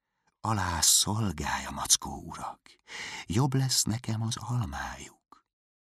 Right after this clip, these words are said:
„Értem. A mackók leugrálnak az állatokról, és utánam rohannak.” „Csak kettő, Miska fiam.” „Hát a harmadik?”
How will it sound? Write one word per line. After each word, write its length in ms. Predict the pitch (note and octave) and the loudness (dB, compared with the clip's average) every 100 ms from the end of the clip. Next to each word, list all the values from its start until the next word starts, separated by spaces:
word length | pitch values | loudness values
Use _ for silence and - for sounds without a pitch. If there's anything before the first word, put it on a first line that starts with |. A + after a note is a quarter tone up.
| _ _ - | _ _ -2
„Értem. 460 | A2+ G2+ - G2+ G#2 - - _ _ | 0 0 0 -2 -2 -8 -18 _ _
A 240 | D#2 D#2+ | -10 0
mackók 600 | A2 D#3 - - G#2 F#2+ | 4 6 4 2 2 4
leugrálnak 560 | A2 B2+ G2+ G2 F2+ F2 | 6 6 6 2 2 2
az 100 | E2+ | 6
állatokról, 640 | A#2+ D#3+ F#3 F#3 F3+ E3+ | 6 6 6 2 4 6
és 140 | E3 C3 | 6 6
utánam 440 | B2 E2 E2 D#2+ | 4 2 2 2
rohannak.” 600 | D#2 D#2 D#2 D2 - - _ _ _ _ | 0 -2 -2 -4 -8 -18 _ _ _ _
„Csak 380 | - - - - - _ | 0 0 -2 -6 -12 _
kettő, 960 | - B2 - _ - - - - - _ _ _ | -10 -8 -8 _ -14 -12 -12 -14 -20 _ _ _
Miska 580 | - C#2+ C2 - - - | -10 0 4 4 2 -12
fiam.” 540 | - - D#2 - - _ _ _ _ _ _ _ _ _ _ _ _ | -8 -8 -8 -10 -16 _ _ _ _ _ _ _ _ _ _ _ _
„Hát 200 | G2+ F#2 | -2 0
a 40 | |
harmadik?” 580 | F#2 F#2 F#2 A2+ C3+ - | 2 4 4 2 -2 -12